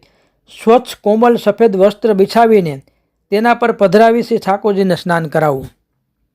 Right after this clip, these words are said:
જન્માષ્ટમી આદિ ઉત્સવોમાં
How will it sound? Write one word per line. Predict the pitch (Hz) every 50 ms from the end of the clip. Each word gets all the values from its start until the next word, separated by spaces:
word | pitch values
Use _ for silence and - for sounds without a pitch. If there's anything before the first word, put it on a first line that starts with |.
| _ _ _ _ _ _ _ _ _ _ _ _ _ _ _ _ _ -
જન્માષ્ટમી | 175 156 139 160 156 185 214 233 247 254 233 240 - 240 233 247 240 226
આદિ | 214 226 220 240
ઉત્સવોમાં | 233 226 220 - - 247 233 226 233 226 214 190 175